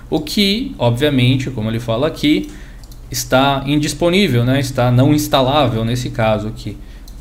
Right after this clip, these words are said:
já que a gente tinha removido, né, no caso aqui com esse comando, a arquitetura de trinta e dois bits,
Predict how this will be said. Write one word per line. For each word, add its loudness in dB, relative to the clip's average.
já 0
que -2
a 2
gente 4
tinha -2
removido, 0
né, 0
no 2
caso 0
aqui -8
com -4
esse -2
comando, 2
a -2
arquitetura 0
de -6
trinta 0
e 2
dois 2
bits, -6